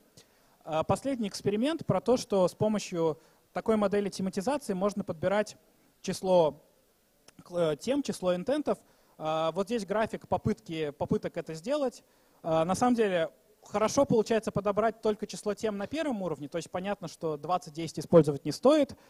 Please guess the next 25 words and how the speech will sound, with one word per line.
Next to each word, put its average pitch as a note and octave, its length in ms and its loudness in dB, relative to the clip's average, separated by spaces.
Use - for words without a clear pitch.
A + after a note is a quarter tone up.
а D3 540 -2
тридцать, F#3 300 -8
сорок, F3 260 2
пятьдесят, D#3+ 240 -2
шестьдесят D3 320 -4
нормально. A3+ 540 -2
А, D3+ 360 -2
на E3 100 -6
втором A3+ 320 2
уровне F3+ 240 -2
ситуация F#3+ 400 -2
уже D#3+ 80 -6
не E3+ 80 -6
такая C4+ 320 -4
очевидная, G3+ 420 -4
но E3 100 0
тоже G#3 220 6
понятно, F3 420 -2
что D3+ 360 2
меньше D#3+ 340 -2
двухсот D3 360 -4
пятидесяти F3 560 -8
брать C#3 340 -6
не D3+ 80 -4
надо. A#2+ 300 -6